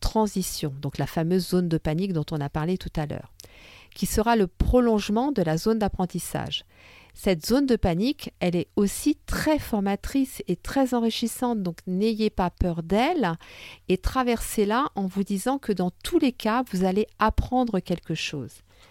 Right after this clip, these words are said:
et quelque chose qui vous servira toute votre vie. Le sixième point, c'est faites-vous accompagner. Alors oui, je vous l'ai déjà dit à plusieurs reprises, seul on n'y arrive pas. Alors ça ne veut pas dire que vous n'êtes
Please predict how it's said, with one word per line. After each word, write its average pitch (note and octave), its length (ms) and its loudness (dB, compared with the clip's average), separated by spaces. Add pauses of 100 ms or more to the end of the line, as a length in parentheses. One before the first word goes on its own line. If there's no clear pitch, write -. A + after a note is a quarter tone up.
(580)
et F3+ 80 2
quelque E3+ 320 0
chose C4+ 280 2
qui - 120 -6
vous F#3 80 0
servira G#3+ 500 2 (140)
toute - 240 0
votre G#3 320 0
vie. - 320 -10 (1800)
Le F#3+ 40 2
sixième A3 460 0
point, A3+ 380 0
c'est - 320 -8 (460)
faites-vous G#3 720 -4 (200)
accompagner. E3+ 760 -6 (300)
Alors F3 340 0
oui, F#3 220 -2
je - 100 -8
vous E3+ 60 -2
l'ai E3 120 -2
déjà F#3 320 0
dit F#3 300 -6
à F3+ 80 0
plusieurs D3+ 300 -8
reprises, G3+ 640 -4
seul G3+ 560 0
on F3+ 100 0
n'y F3+ 140 0
arrive E3 300 -2
pas. - 120 -2
Alors - 220 -8
ça D#3+ 100 -6
ne D3 80 -4
veut D#3+ 100 -2
pas E3+ 140 0
dire F#3 220 0
que D#3 100 -6
vous D3 140 -4
n'êtes D3 200 -2